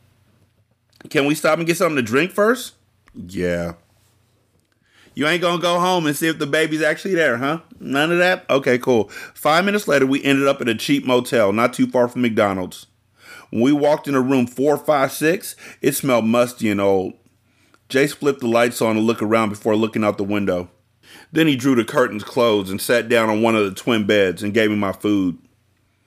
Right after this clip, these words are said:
"Sit down," he told me as he sucked down his fries with one breath. Then he started chewing his hamburger.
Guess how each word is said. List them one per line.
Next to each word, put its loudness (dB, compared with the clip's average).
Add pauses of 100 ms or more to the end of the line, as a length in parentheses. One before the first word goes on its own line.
(160)
"Sit 0
down," 0
he -2
told 2
me 2
as -6
he -2
sucked -2
down 0
his -8
fries 0
with -8
one -4
breath. 0 (580)
Then 2
he 0
started 2
chewing 2
his 0
hamburger. 0